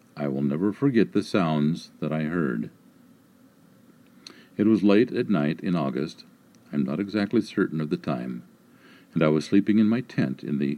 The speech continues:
upper field, which is not exactly on the upper campgrounds, but up the dirt road quite a ways and into the bush another five minutes' walk. Altogether, probably a twenty-minute walk from the main campground.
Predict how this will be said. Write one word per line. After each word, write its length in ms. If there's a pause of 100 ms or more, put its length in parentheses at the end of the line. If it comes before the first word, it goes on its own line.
upper 220
field, 460
which 340
is 180
not 160
exactly 560
on 220
the 240
upper 240
campgrounds, 760 (440)
but 240 (480)
up 180
the 100
dirt 180
road 400
quite 260
a 60
ways 440
and 300
into 240
the 100
bush 600
another 360
five 440
minutes' 260
walk. 400 (920)
Altogether, 760
probably 600 (220)
a 80
twenty-minute 640
walk 260
from 220
the 60
main 320
campground. 720